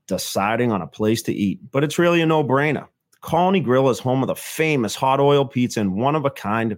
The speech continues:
razor-thin crust. It's comfortable, friendly, and run by hockey people. So there's only,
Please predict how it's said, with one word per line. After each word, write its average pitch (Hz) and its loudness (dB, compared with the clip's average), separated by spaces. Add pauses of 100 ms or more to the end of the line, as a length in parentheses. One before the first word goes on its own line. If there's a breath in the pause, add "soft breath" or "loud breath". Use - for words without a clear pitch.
razor-thin 110 0
crust. - -10
It's 117 -8
comfortable, 135 -4 (260)
friendly, 151 -2 (240)
and 123 -6
run 185 2
by 180 2
hockey 170 0
people. 87 -6 (220)
So - -10
there's 123 0
only, 151 0